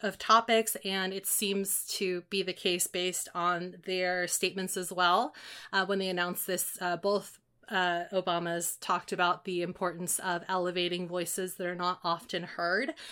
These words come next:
So it sounds like they're really gonna be using these platforms to, to do more of that. So this is actually,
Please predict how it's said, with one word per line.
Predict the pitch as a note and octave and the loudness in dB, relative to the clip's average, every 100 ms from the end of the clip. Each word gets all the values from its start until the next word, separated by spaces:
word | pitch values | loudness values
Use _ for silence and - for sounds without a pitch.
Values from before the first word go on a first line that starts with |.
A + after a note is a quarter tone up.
| - - | -16 -10
So | - G#3+ | 2 2
it | G#3 | 4
sounds | G3+ F#3+ | 2 4
like | G3+ | 2
they're | G3 F#3 | 0 0
really | F#3 | 0
gonna | F3+ F#3 | 0 -2
be | F#3 | 0
using | F#3 F3+ F3 F#3 F3 F3 - - - - _ | 0 0 0 0 0 -2 -8 -20 -20 -20 _
these | A#3+ C#4 - | 2 2 4
platforms | B3 A3 G3+ G3+ F#3+ F#3 F#3 - - | 6 6 6 2 2 2 2 2 2
to, | - G#3+ F#3+ F3+ F3+ F3 - _ | 2 2 4 2 2 -2 -8 _
to | - G#3+ | 0 0
do | G#3 F#3+ F#3 | 2 0 0
more | F#3 F3+ F3+ F3+ | -2 -2 -2 -4
of | F#3 E3+ | -10 -4
that. | F3+ E3+ E3 F3 - - | 2 2 2 -2 -6 0
So | - A#3+ A3 G#3 G#3 | 6 8 10 8 4
this | F#3 B3+ C4 | 4 4 6
is | C#4+ | 8
actually, | C4 A#3+ - A3 G#3 G3+ F#3+ G#3 | 8 8 6 6 6 6 2 -4